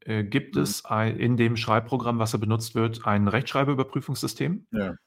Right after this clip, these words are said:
Speaker 1: Und
Speaker 2: Mhm.
Speaker 1: in Bayern und Sachsen-Anhalt und Rheinland-Pfalz zum Beispiel gibt's das nicht.
Speaker 2: Ja.
Speaker 1: Ähm, das
Speaker 2: Ja.
Speaker 1: heißt,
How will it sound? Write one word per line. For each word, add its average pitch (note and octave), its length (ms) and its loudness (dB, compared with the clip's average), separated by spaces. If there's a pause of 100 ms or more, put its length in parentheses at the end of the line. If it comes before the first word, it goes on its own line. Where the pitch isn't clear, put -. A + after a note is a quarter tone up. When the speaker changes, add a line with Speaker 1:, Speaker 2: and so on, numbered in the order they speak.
(320)
Speaker 1:
Und A2+ 140 6
Speaker 2:
Mhm. A#2+ 80 6
Speaker 1:
in A2+ 340 6
Bayern C#3 420 6
und A#2 280 2
Sachsen-Anhalt B2 720 0
und A2 140 0
Rheinland-Pfalz A2 520 2
zum B2+ 100 -6
Beispiel B2 400 -2
gibt's A#2+ 200 -2
das A2 100 -2
nicht. G#2+ 260 -2 (600)
Speaker 2:
Ja. F2+ 240 -4 (480)
Speaker 1:
Ähm, G2+ 400 2
das G#2+ 140 4
Speaker 2:
Ja. A#2 60 10
Speaker 1:
heißt, - 280 2